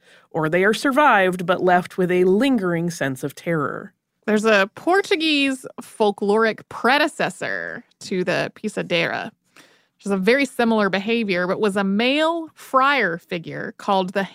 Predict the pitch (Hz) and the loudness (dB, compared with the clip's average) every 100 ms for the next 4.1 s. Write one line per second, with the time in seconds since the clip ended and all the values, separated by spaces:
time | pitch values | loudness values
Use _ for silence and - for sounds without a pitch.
0 | - 330 339 262 214 190 - 175 156 151 | -6 -2 -2 -2 -2 -2 -4 -4 -2 -2
1 | 170 - 185 185 220 220 208 175 165 165 | -4 -4 -6 -4 -4 -4 -4 -6 -6 -6
2 | 160 - 151 151 - - _ _ _ _ | -6 -6 -6 -6 -8 -12 _ _ _ _
3 | 196 208 233 240 240 269 220 208 190 202 | 0 0 2 2 2 0 0 0 0 -4
4 | - | -10